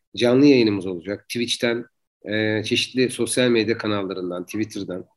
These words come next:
birçok mecradan aslında konseri insanlar izleyebiliyor olacaklar. E,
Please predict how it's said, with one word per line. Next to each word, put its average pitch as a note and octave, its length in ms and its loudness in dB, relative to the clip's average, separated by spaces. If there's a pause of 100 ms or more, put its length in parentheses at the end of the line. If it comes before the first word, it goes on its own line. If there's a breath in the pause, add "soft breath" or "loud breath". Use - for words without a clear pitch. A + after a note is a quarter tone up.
(420 soft breath)
birçok B2+ 300 -2
mecradan G#2+ 500 2
aslında G#2+ 560 -2
konseri - 400 0
insanlar B2+ 460 2
izleyebiliyor A#2 600 2
olacaklar. G2+ 640 -4 (540 soft breath)
E, B2 60 4